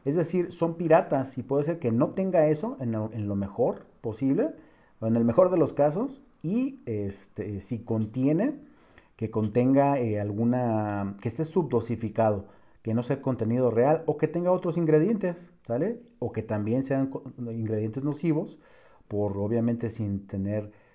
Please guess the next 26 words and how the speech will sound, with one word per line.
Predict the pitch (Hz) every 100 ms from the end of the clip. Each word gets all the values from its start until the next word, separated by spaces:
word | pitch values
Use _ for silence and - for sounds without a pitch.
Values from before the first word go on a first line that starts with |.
| _ _
eh, | - 101 98 98 98
las | 101 98
buenas | 98 117 117
prácticas | 113 113 117 107
de | 98
manufactura | 98 98 98 101 98 - 151 160 156
y |
que | 156
se | 101
hacen | 113 120
en | 110
laboratorios | 98 101 98 117 -
clandestinos, | 147 151 151 151 156 151
pues | 107 - - _ _ - _ -
el | 101 101
daño | 113 120 120
que | 107
te | 98
puedan | - 110 113
causar | 113 101 95 113 110
también | 110 104 110
por | 110 107
una | 107 110
contaminación | 110 101 - - 107 98 95 110
microbiana. | 107 104 101 95 90 92 - 107
Ujú. | 113 240 269